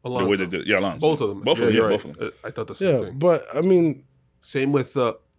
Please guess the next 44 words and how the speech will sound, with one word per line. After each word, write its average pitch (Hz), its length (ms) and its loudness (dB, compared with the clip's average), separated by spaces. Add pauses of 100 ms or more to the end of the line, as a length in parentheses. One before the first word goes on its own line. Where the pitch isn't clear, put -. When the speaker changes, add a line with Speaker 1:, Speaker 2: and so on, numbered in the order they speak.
(240)
Speaker 1:
whoever 135 300 0
it 123 40 0
was 123 300 0
that 113 160 -2
joined 104 300 -6
later, 98 380 -12 (340)
be-, 113 200 -8
when 113 140 -2
they 104 100 -6
crashed 107 340 -4
with 104 100 -6 (220)
Bottas. - 460 -8 (800)
Speaker 2:
That 95 180 6
was 92 760 4
Speaker 1:
Whoever - 220 -8
that - 220 -6
was. 107 100 2
Speaker 2:
Latifi. - 200 0 (180)
Speaker 1:
Latifi. - 500 -10
I 113 120 0
thought 107 200 2
he 104 100 -2
had 95 180 -2
a 95 60 -10 (200)
unsafe 92 460 -14
rejoin. - 420 -20
But - 240 -16
Speaker 2:
No, 135 160 2
Latifi 147 240 -2
slid 113 240 0
off. - 300 -4 (400)
I'm 95 100 -4
sorry, 82 220 -6
Latifi 98 160 0
was 101 120 4
one 90 160 0
that, 76 180 -2 (340)
that 82 140 -2
took 92 200 0
off, 80 220 -2 (500)
that 80 320 -6
Bottas 85 260 0
crashed - 200 -6
into. 78 180 -8